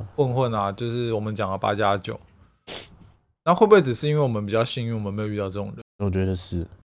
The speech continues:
Speaker 1: 欸，你觉得如果我们以前的话，会这么容易杀人吗？
Speaker 2: 不会。
Speaker 1: 因为为什么？你觉得差别在哪？
Speaker 2: 因为，因为我觉得，如果今天正常的黑道，正常的黑道，其实啊，他们就是一个帮派嘛，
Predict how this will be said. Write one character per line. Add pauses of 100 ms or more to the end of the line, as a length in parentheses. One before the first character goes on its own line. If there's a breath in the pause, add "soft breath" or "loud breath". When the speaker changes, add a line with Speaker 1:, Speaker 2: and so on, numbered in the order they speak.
(100)
Speaker 1:
欸，
你
觉
得
如
果
我
们
以
前
的
话，
会
这
么
容
易
杀
人
吗？ (160)
Speaker 2:
不
会。 (680)
Speaker 1:
因
为
为
什
么？
你
觉
得
差
别
在
哪？ (200)
Speaker 2:
因
为， (420)
因
为
我
觉
得， (360)
如
果
今
天
正
常
的 (640)
黑
道， (300)
正
常
的
黑
道， (840)
其
实
啊， (220)
他
们
就
是
一
个 (340)
帮
派
嘛，